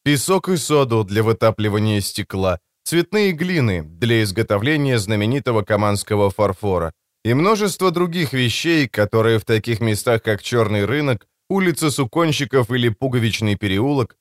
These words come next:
превращались в товары. Дом Райи имел внизу три горна и семь наковален, что обслуживались десятком-полутора ремесленников, в том числе и парой мастеров-оружейников, привезённых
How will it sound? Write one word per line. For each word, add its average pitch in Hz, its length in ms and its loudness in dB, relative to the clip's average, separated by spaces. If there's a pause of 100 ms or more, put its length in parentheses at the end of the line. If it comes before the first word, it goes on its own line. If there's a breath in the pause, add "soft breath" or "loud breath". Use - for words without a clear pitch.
превращались 139 840 0
в - 120 -20
товары. 82 480 0 (760)
Дом 147 280 4
Райи 175 580 0
имел 131 380 2
внизу 156 400 0
три 147 220 -2
горна 156 400 2
и 127 200 -4
семь 139 280 -2
наковален, 127 720 2 (220)
что 131 220 2
обслуживались 117 720 0
десятком-полутора 107 1300 0
ремесленников, 98 840 -2 (260)
в - 100 -20
том 196 180 2
числе 185 300 -2
и 156 260 -2
парой 139 300 4
мастеров-оружейников, 104 1300 0 (160)
привезённых 107 680 0